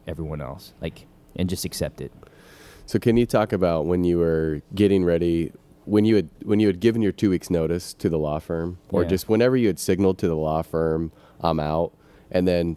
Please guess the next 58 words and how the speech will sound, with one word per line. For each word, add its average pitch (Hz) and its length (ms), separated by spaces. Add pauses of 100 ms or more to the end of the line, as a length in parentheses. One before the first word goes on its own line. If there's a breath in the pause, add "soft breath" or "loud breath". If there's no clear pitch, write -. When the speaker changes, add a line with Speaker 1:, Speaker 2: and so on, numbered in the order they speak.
Speaker 2:
people 95 260
start 87 260
to 85 80
ask 82 280
you, 82 100
"What 82 240 (180)
are 85 60
you 90 100
gonna 82 260
do?" 82 460
And 95 120
your 87 80
response 104 440
is, 127 160
"I'm 113 120
gonna 113 120
open 107 220
up 101 100
a 101 60
food 101 240
truck." 113 300
Can 120 160
Speaker 1:
Yeah. 101 100
Speaker 2:
you 92 200 (520 loud breath)
talk 135 120
Speaker 1:
I 131 40
remember 190 240
Speaker 2:
about 165 100
Speaker 1:
one 131 120
Speaker 2:
that 127 60
and - 40
Speaker 1:
partner, 143 440
Speaker 2:
just 107 100 (180)
Speaker 1:
I - 40
remember 123 280
one 113 180
partner 107 300
being 98 320
like, 90 220
"So," 98 420 (680 loud breath)
I - 40
mean, 135 240
nobody 190 260
understood 120 420
it 90 100
in 92 140
Saint 85 240
Louis. 82 240
Like, 98 120
you 120 100
gotta 135 100
think 117 160
about 107 200
Saint 123 200
Louis, 123 240
two - 160
thousand 110 400
nine. 120 600